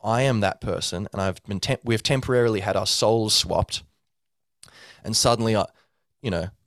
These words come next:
like, imagine, okay, here I am, I'm talking to, um, to some other guy there, and he says something about,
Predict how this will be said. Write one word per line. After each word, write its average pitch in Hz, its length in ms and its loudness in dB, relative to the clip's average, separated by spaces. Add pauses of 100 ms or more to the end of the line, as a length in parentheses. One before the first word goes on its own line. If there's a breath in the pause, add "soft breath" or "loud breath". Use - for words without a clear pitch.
(500)
like, 110 120 0
imagine, 127 440 2
okay, 95 320 -2 (160)
here 131 200 2
I 104 80 6
am, 92 320 2 (560)
I'm 92 120 -4
talking 98 340 0
to, 92 120 -6 (120)
um, 90 260 0
to 90 60 -4
some 95 300 0 (240)
other 95 160 -2
guy 92 300 2
there, 90 140 -2
and 92 100 -4
he 92 40 -6
says 95 220 -2
something 98 240 -2
about, 87 220 -2